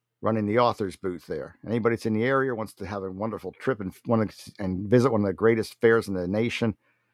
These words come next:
Bloomsburg, Pennsylvania. Absolutely fantastic fair. One of my big money makers and the, a big thing that I, I organized for a number of, uh, of authors. And it's just a,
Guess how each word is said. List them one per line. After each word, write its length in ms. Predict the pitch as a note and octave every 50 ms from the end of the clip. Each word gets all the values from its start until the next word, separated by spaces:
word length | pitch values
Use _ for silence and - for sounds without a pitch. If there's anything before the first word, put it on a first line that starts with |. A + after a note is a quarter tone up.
| _ _ _ _ A2
Bloomsburg, 500 | A#2+ A#2 G#2 - - A#2+ A#2 G#2 - -
Pennsylvania. 560 | A2+ G#2+ G#2 - A2 G2 G2+ G2 F2+ E2+ E2+
Absolutely 640 | G2+ A#2+ A#2 - - - G2 A2 G#2+ - F2+ F2 - _ _ _ _
fantastic 680 | G#2 F#2+ F2 - - A#2 G#2+ G2+ - - - F#2 - - - -
fair. 320 | - G#2 G2+ F#2 E2+ F2 - _ _ _ _ _ _ _ _ _ _ _ _ _ _ _ _
One 160 | G#2 B2 B2+
of 60 | A#2+
my 140 | A2+ G#2+ G#2
big 220 | - - A#2+ F#2+
money 220 | G#2+ A2+ A#2 A2 G#2+
makers 440 | G#2+ G#2 G2+ - - G2+ F#2+ E2 F#2
and 180 | F2+ F#2 F2
the, 180 | F2+ F#2 F2+ E2+ - _ _ _ - - _ _
a 120 | G2 F#2 E2+
big 200 | - A#2 A#2 G2+
thing 160 | - G#2+ G#2
that 100 | G2+ G2+
I, 160 | G2 G2 G2 F#2+ - - F#2+ - _
I 280 | F#2 F#2+ F#2+ F#2 F2+ F2+
organized 580 | - - D3 D3 B2+ A#2 A2 G#2+ G#2+ G2+ -
for 160 | - - A2+
a 60 | G#2 G2
number 360 | A2 A2 A2 G2 A2 G#2+ G2+
of, 140 | G2 F2 - -
uh, 140 | F#2+ F2+ E2+ E2 - _ -
of 160 | F#2+ F2 A2+
authors. 560 | A#2 A#2 G#2+ - A2 G2+ G2+ - - - - _ _ _ _ _ _ _ _ _ _ _ -
And 140 | G2+ F#2+
it's 100 | F#2+ -
just 180 | - G#2 - -
a, 120 | F#2 F2